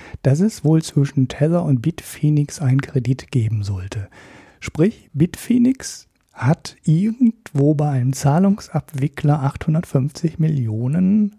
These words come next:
Dollar stecken, an die Bitfinex nicht mehr rankommt aktuell, aber behauptet, eigentlich müssten sie da rankommen. <laughs> Dieser Kapitalabwickler heißt Crypto Capti-,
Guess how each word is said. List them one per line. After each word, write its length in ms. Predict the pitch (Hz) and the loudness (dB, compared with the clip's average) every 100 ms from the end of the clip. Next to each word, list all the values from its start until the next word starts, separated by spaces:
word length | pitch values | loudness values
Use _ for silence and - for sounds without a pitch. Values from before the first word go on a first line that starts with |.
| _ | _
Dollar 340 | - 107 - 175 | -4 -4 -4 -6
stecken, 580 | - 190 - 240 302 - _ _ | -6 -8 -2 0 0 -4 _ _
an 380 | - 170 165 151 | -4 2 2 4
die 300 | 156 170 160 | 2 2 2
Bitfinex 680 | 143 170 - 165 180 - 147 | 0 0 2 2 2 0 0
nicht 380 | 151 - - | 0 -2 -6
mehr 400 | 165 131 120 120 | -4 0 0 -2
rankommt 500 | 110 110 135 - 214 233 | -2 -4 -4 -2 -2 -2
aktuell, 540 | - 247 214 226 262 - | -4 -4 0 0 0 -2
aber 380 | 135 156 202 | 0 2 2
behauptet, 680 | 143 113 160 - 185 185 - | 2 2 0 2 0 0 0
eigentlich 320 | 156 165 139 | 2 2 2
müssten 340 | 143 - 156 147 | 0 0 -2 0
sie 140 | 135 | 0
da 140 | 113 | -2
rankommen. 600 | 110 110 120 - - 117 - - - - | -2 -2 -2 -4 -4 0 0 -2 -12 -18
<laughs> 300 | - - - | -18 -10 -6
Dieser 220 | 160 160 | -4 -4
Kapitalabwickler 1000 | 160 156 - 175 - 151 170 - 135 - | -2 -2 0 2 0 0 -2 0 0 2
heißt 320 | 156 - - | -2 -4 -6
Crypto 400 | - 180 - 135 | -2 0 -2 -2
Capti-, 400 | - - - | 0 0 0